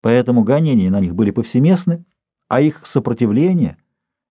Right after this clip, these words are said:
часто весьма активное, придало раннему Средневековью ту окраску,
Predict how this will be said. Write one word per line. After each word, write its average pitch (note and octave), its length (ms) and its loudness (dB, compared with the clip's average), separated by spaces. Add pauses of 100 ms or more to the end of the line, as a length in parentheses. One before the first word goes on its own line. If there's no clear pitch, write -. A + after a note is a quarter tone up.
часто G2+ 320 -2
весьма A#2 320 2
активное, D#3 580 0 (180)
придало F#3 520 2
раннему D#3+ 440 -2
Средневековью C#3+ 680 -2
ту D#3 180 0
окраску, D3+ 640 -2